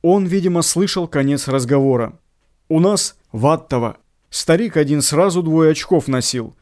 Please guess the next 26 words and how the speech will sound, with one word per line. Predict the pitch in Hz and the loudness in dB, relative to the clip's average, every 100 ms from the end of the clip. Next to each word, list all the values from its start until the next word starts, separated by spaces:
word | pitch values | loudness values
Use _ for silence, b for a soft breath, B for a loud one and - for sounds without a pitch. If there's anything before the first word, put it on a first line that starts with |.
| _ | _
говорит | 120 127 131 127 - | -2 0 0 -2 -6
он. | 147 123 110 - _ _ _ _ _ - | -6 -6 -6 -14 _ _ _ _ _ -4
Бычков | 139 139 208 202 - _ _ - | -4 -2 0 0 -2 _ _ -6
надевает | 123 131 160 208 202 175 | -2 0 2 0 -2 -2
на | 139 | -2
одни | 135 180 | -2 -2
немецкие | 196 185 185 170 - 147 | -2 -2 -4 -4 -2 0
очки | 131 - 143 143 b b | 0 -4 -4 -4 b b
другие. | 131 151 135 123 - _ _ _ _ | 0 0 0 -4 -6 _ _ _ _
Теперь | - 139 208 233 | -6 -2 -2 -2
он | - 170 | -2 -2
похож | 143 143 - 214 160 | 0 -2 -2 -4 -4
действительно | 131 120 - 196 202 180 | -4 -4 -4 -4 -4 -2
на | 160 139 | 0 0
рака. | 135 131 120 113 - _ _ _ _ _ - | 2 0 -2 -10 -16 _ _ _ _ _ -6
Даже | 117 190 185 | 0 0 2
я | 202 190 | 2 2
не | 160 | 2
могу | 151 143 147 | 0 0 0
сдержать | 120 139 120 160 160 | 0 0 0 -2 0
смех, | - 147 123 - _ _ _ | 0 0 -2 -6 _ _ _
но | 135 | 0
Бычков | 147 147 - - 214 - | 0 0 0 0 0 -2
больше | 123 180 196 165 | -2 0 0 -2
не | 147 | -2
обижается. | 139 131 117 131 127 - - - | -2 -2 0 0 0 -2 -8 -10